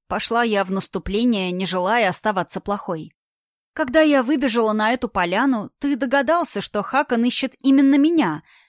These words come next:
и отчего ты решил посмеяться, отправив в эти злосчастные розы, на которые у нас с братом аллергия?" Он молчал, смотрел холодно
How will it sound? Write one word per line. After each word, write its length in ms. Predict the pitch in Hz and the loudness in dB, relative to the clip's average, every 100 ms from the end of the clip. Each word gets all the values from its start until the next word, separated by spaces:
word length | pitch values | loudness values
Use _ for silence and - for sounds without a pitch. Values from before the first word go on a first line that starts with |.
| _ _ | _ _
и 80 | 349 | -4
отчего 440 | 349 - 277 302 | -2 -2 0 0
ты 120 | 330 | 2
решил 300 | 220 196 277 | 0 2 -2
посмеяться, 880 | 262 214 190 175 180 277 - 220 208 - | -2 -2 -2 -2 0 0 0 -4 -6 -4
отправив 580 | 247 - 262 262 220 | -6 2 2 2 0
в 20 | 226 | 0
эти 160 | 233 | 0
злосчастные 680 | 214 202 202 254 254 233 214 | 0 0 0 0 -2 -2 -2
розы, 400 | 196 262 247 208 - - - | 2 0 0 -4 -6 -8 -2
на 100 | 269 | 2
которые 480 | 214 240 285 262 | 2 2 2 4
у 60 | 208 | 2
нас 220 | 214 214 | 2 0
с 40 | 208 | 2
братом 360 | 233 190 202 | 2 2 0
аллергия?" 640 | 208 240 226 202 160 156 156 _ _ _ _ _ _ _ _ | 0 0 0 -2 -4 -6 -14 _ _ _ _ _ _ _ _
Он 160 | 262 | 0
молчал, 560 | 254 254 - 196 156 160 _ _ _ | 0 0 -4 -8 -8 -14 _ _ _
смотрел 500 | _ - 220 247 277 | _ -4 -4 0 -2
холодно 600 | 262 - 226 247 190 190 | -4 -4 -2 -2 -2 -8